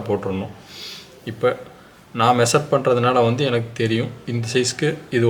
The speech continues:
ஓகே, இந்த பாடிக்கு இது ஓகே அப்படிங்கிற மாதிரி வேரியேஷன் நிறையா வரும். அது நீங்க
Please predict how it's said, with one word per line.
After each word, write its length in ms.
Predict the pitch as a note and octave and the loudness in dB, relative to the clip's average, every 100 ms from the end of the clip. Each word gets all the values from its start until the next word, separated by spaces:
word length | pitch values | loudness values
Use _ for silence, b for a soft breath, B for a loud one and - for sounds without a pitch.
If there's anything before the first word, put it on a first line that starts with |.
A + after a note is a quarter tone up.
| A2+ | 4
ஓகே, 240 | A2 A2+ A#2 A#2+ | 4 2 2 0
இந்த 160 | A2+ G#2+ | 0 6
பாடிக்கு 280 | A#2 B2 B2+ | 6 6 2
இது 100 | A2 G#2+ | 2 2
ஓகே 180 | G#2 A#2 | 2 -2
அப்படிங்கிற 300 | G2+ G#2 G#2+ G#2 | 0 -2 -2 0
மாதிரி 140 | A#2+ E3 A2+ | 2 2 4
வேரியேஷன் 440 | C3 C3 A2+ G#2+ | 6 6 4 0
நிறையா 200 | G2 A2 G#2 | 4 4 6
வரும். 300 | F#2+ G#2+ F#3 B B B B B - | 4 4 0 B B B B B 0
அது 120 | A#2+ B2 | 2 4
நீங்க 160 | A#2+ | 4